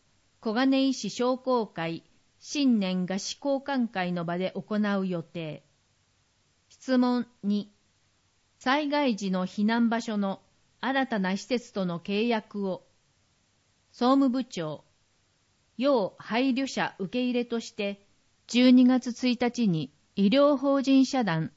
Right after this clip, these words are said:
福祉会と福祉避難所として協定を締結。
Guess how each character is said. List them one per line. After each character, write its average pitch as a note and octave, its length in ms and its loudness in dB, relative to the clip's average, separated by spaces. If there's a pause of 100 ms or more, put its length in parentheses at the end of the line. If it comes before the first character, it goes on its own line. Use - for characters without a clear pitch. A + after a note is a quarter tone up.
(100)
福 - 180 -4
祉 - 180 -4
会 F3 240 0
と D#3 280 -6 (540)
福 - 220 -4
祉 C#4 140 -2
避 B3+ 180 2
難 C4 240 6
所 C4 120 0
と G#3+ 140 -2
し - 160 -10
て E3 220 -6 (120)
協 A3+ 220 2
定 A3+ 300 0
を G#3 140 2
締 F#3 260 -4
結。 D#3+ 420 -10